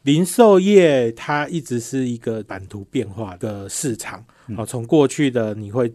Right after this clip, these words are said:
Speaker 1: 进入到实体门市，到进入到电商。那你在电商买东西之后，这个时代因为疫情的关系，你开始会去看直播，你开始会去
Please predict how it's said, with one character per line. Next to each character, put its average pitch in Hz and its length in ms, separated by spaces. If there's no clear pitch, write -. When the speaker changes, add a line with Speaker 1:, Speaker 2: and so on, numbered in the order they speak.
Speaker 1:
进 135 180
入 123 180
到 113 220
实 113 220
体 110 120
门 101 240
市， 113 300
到 113 220
进 113 200
入 110 140
到 110 200
电 107 280
商。 92 380
那 127 520
你 113 140
在 156 120
电 160 240
商 139 240
买 139 560
东 127 180
西 131 200
之 135 220
后， 123 440
这 160 100
个 147 100
时 - 220
代 127 280
因 139 160
为 135 120
疫 156 140
情 120 220
的 107 100
关 117 240
系， 131 160
你 123 100
开 139 200
始 - 180
会 139 280
去 123 500
看 131 360
直 117 160
播， 117 360
你 113 80
开 143 180
始 127 140
会 139 120
去 120 540